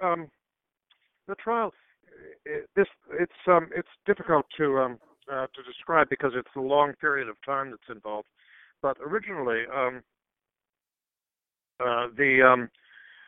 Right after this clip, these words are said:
uh, uh, trial would be, um, just a contest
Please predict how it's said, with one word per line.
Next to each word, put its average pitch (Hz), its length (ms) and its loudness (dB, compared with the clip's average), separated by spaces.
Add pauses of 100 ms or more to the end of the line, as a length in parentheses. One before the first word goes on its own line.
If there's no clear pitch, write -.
(960)
uh, 113 300 8 (1000)
uh, 123 280 8 (120)
trial 156 300 8
would 127 180 -4
be, 123 260 0 (100)
um, 120 280 -4 (640)
just 156 220 -4 (100)
a - 40 -12
contest 156 440 0